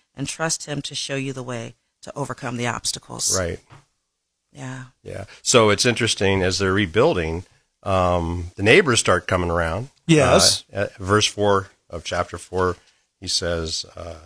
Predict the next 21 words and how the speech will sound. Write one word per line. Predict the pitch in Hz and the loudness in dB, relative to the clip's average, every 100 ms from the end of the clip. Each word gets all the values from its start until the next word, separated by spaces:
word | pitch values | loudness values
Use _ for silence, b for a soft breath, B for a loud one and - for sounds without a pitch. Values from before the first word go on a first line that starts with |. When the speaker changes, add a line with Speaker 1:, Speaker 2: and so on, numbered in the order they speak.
| - _ _ _ - | -20 _ _ _ -2
Speaker 2:
"Then | 113 | 0
the | 101 | 2
peoples | 127 135 120 | 0 2 2
around | 101 117 180 185 | 6 8 8 8
them | 107 101 | 4 2
set | - 113 | 2 4
out | 107 107 | 6 4
to | 95 | 0
discourage | 92 - 139 143 120 | 0 0 2 2 0
the | 110 | -4
people | 107 104 92 | -6 -6 -6
of | 82 | -6
Judah | 87 165 123 | 0 0 2
and | 107 95 | 2 2
make | 107 - | -2 -4
them | 107 101 98 | -2 0 0
afraid | - 110 101 101 | 0 0 0 -2
to | |
go | 95 92 | -2 2
on | 90 85 | 2 2
building. | 135 147 80 82 | 0 0 -2 -6